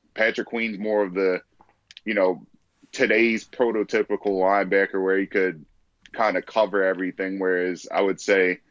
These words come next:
Malik Harrison is kinda that old school linebacker that just beats people up and, and gashes people on the inside. So, I mean, I think it's a great move for them to get that interior,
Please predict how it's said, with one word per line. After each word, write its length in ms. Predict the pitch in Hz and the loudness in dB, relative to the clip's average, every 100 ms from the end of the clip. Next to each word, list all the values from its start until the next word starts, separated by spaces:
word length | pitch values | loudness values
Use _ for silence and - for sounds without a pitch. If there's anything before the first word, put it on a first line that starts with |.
| _ _ _ | _ _ _
Malik 420 | 98 101 117 107 | 0 2 2 0
Harrison 540 | 104 104 104 98 104 95 | 0 2 2 0 -4 -4
is 240 | 92 80 | -8 -10
kinda 300 | - 104 98 | -6 -4 0
that 220 | 92 85 | 0 0
old 280 | 85 101 98 | -2 -4 -4
school 320 | - 104 92 | -6 -4 0
linebacker 720 | 92 95 92 92 90 - 92 90 | 2 2 2 0 0 0 -2 0
that 240 | 90 87 - _ _ _ | -2 -2 -6 _ _ _
just 200 | 104 - | -8 -4
beats 300 | 107 110 - | -4 -4 -6
people 460 | - 110 98 101 95 | -4 -2 2 4 4
up 200 | 101 - | 4 2
and, 360 | 92 87 87 - - | 0 0 -6 -8 -6
and 200 | 95 80 | -6 0
gashes 480 | 101 101 98 101 | 2 2 0 -4
people 400 | - 107 - 92 | -4 -6 -4 -2
on 100 | 92 | -2
the 180 | 87 76 | -4 -4
inside. 560 | 98 92 98 95 87 82 | -6 -2 2 4 2 0
So, 320 | 95 90 90 _ _ _ - | -2 -2 -2 _ _ _ -6
I 80 | 101 | -2
mean, 160 | 101 | -2
I 140 | 87 - | 0 -2
think 180 | 113 | -2
it's 160 | 98 95 | -2 -4
a 60 | 92 | -6
great 420 | 85 101 98 - | -4 -4 -4 -6
move 420 | 98 101 101 98 | -6 -4 -2 -4
for 360 | - _ 95 87 | -12 _ -4 0
them 420 | 92 98 98 - | 0 0 -4 -6
to 120 | - | -2
get 220 | 87 98 - | 0 0 2
that 180 | 95 | 0
interior, 720 | 90 82 - 101 104 110 107 | 0 -6 0 2 2 2 0